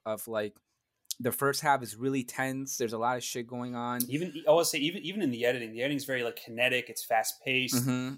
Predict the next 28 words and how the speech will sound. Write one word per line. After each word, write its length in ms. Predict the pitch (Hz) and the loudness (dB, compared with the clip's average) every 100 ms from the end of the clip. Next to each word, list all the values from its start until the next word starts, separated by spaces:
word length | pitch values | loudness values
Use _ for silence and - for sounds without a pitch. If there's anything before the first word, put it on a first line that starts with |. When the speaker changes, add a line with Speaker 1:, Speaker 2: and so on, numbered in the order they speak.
| - | 2
Speaker 2:
Everything 240 | 131 135 | 4 6
that's 100 | 135 | 6
Speaker 1:
There's 60 | 139 | 8
a 60 | 151 | 8
Speaker 2:
going 0 | |
Speaker 1:
lot 240 | 160 160 | 8 8
Speaker 2:
on, 0 | |
Speaker 1:
of 80 | 139 | 4
Speaker 2:
which, 20 | |
Speaker 1:
movement. 680 | 147 147 135 143 139 139 - - | 2 0 0 -2 -2 -4 -4 0
Speaker 2:
which 160 | 139 | 6
I 80 | 147 | 6
guess 220 | 147 156 139 | 6 4 0
is 60 | |
to 60 | 147 | -4
kinda 340 | - 147 135 | 0 2 2
just 260 | 120 135 - | 0 -4 -4
show, 680 | - 135 131 127 120 113 - _ _ _ - | 0 2 4 4 2 -4 -10 _ _ _ -2
kinda 160 | 127 | 0
mirror 440 | 117 123 135 127 117 | 0 2 2 2 0
what 420 | 113 123 117 117 - _ _ _ _ _ - | 2 6 6 6 -4 _ _ _ _ _ 0
Kelvin 280 | 147 131 127 | 4 4 4
Harrison 300 | 127 117 113 | 2 2 -2
Junior's 320 | 135 151 123 | -2 0 0
character 340 | - 117 113 113 | 2 2 2 -4
is 80 | |
going 280 | - 131 117 | 0 0 0
through. 180 | - 107 | -6 -14